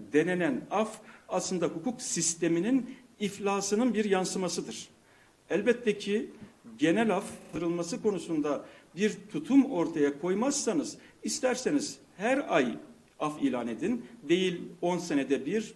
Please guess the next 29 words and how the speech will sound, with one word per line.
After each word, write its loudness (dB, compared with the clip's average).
beş 0
senede 0
bir, -2
e, 4
her 2
ay 4
af 0
ilan 2
edin, 4
yine 2
toplumsal 0
barışı 0
tesis 2
edemezsiniz, 0
toplumun 0
bir -2
suç -6
yumağına 2
itilmesini -2
engelleyemezsiniz. 0
Dolayısıyla 2
biz -4
bu -10
konuda 0
çok -2
net, 4
çok -6
açık -2
ve 4